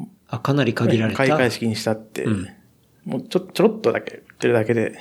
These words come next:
Speaker 2: まあ、結局、満員にならないと意味がないんで。
Speaker 1: うん。そうね。
Speaker 2: まあ、売り方はいろいろあると思います。
Speaker 1: うん。
Speaker 2: で、買い方もいろいろある。
Speaker 1: はいはいはい。
Speaker 2: うん。まあ、もん-、そんなに心配はしてないです。
Speaker 1: うん。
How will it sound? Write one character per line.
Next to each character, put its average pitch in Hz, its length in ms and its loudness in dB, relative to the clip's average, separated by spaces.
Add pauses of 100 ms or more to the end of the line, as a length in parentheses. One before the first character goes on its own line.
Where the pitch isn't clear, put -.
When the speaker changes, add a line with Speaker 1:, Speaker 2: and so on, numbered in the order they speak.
(480)
Speaker 2:
ま 165 80 0
あ、 - 20 -2
結 185 200 0
局、 190 240 0
満 190 200 2
員 220 60 4
に 208 40 2
な 110 80 2
ら 110 80 4
な 110 60 4
い 107 80 0
と 123 60 -2
意 131 40 4
味 113 100 4
が 98 80 -2
な 98 120 -4
い 95 60 -8
ん 95 120 -14
で。 101 340 -6
Speaker 1:
う 123 80 0
ん。 95 220 -6 (520)
そ 139 180 -2
う 98 100 0
ね。 - 60 -12 (1120)
Speaker 2:
ま 147 60 0
あ、 156 40 4
売 156 40 2
り 156 60 -2
方 147 220 2
は 117 80 4
い 117 60 6
ろ 113 100 6
い - 20 2
ろ 104 120 -2
あ - 20 -8
る 95 60 -10
と - 100 -14
思 - 80 -20
い - 40 -20
ま - 60 -20
す。 - 220 -16
Speaker 1:
う 127 60 -2
ん。 82 220 -8 (340)
Speaker 2:
で、 185 80 -4
買 139 140 2
い - 40 0
方 110 160 -4
も 98 80 -10
い - 40 -16
ろ - 100 -12
い - 20 -14
ろ - 100 -12
あ - 40 -20
る。 - 80 -20 (180)
Speaker 1:
は - 180 0
い - 20 -2
は - 60 -14
い - 20 -16
は - 140 -16
い。 - 60 -20 (180)
Speaker 2:
う - 40 -12
ん。 - 100 -14 (220)
ま 156 120 4
あ、 - 20 6
も 123 120 6
ん-、 131 160 0
そ - 140 -2
ん 170 40 2
な 165 80 4
に 143 100 0
心 - 160 -2
配 127 80 2
は 117 60 2
し - 60 -8
て 104 60 -6
な - 60 -6
い - 40 -10
で - 60 -12
す。 - 180 -2
Speaker 1:
う - 20 4
ん。 101 240 -2